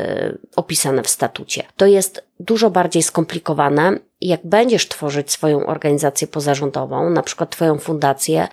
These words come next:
to mimo wszystko ja zawsze rekomenduję, żeby możliwość statutu była wpisana w ten statut fundacji, bo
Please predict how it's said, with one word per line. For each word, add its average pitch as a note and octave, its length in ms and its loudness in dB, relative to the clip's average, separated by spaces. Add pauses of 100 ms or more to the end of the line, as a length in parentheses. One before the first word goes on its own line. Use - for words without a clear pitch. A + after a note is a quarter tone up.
to F3+ 360 2
mimo A3 340 4
wszystko D#3+ 800 0
ja E3+ 160 0
zawsze G3+ 340 2
rekomenduję, D#3 760 2
żeby D3+ 580 2
możliwość D#3+ 540 2
statutu D3+ 880 -4 (240)
była F3 540 4
wpisana C#3 680 -2
w - 180 -18 (400)
ten D3 220 -2
statut C#3+ 480 -4
fundacji, D3 800 -2
bo F3+ 340 6